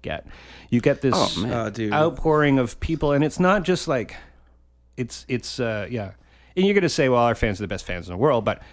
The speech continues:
Speaker 1: there, I feel it in the room. There's, like, something
Speaker 2: We were always lucky in that we never really distanced ourselves from it, though, as
Speaker 1: Mm-hmm.
Speaker 2: well.
Speaker 1: Mm-hmm.
Speaker 2: Like, it wa-,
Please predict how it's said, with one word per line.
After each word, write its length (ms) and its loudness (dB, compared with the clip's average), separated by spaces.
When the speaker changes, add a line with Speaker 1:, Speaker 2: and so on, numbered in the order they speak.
Speaker 1:
there, 180 2
I 140 2
feel 300 0
it 100 0
in 60 2
the 80 4
room. 340 4
There's, 240 -6
like, 160 -2
something 880 -2
Speaker 2:
We 240 -2
were 120 2
always 220 -2
lucky 460 -2
in 160 2
that 300 2
we 360 -2
never 340 0
really 300 -4
distanced 680 -4
ourselves 500 -4
from 340 0
it, 120 -4
though, 220 -4
as 120 -10
Speaker 1:
Mm-hmm. 80 -2
Speaker 2:
well. 320 0
Speaker 1:
Mm-hmm. 220 -6
Speaker 2:
Like, 200 -6
it 120 -4
wa-, 100 0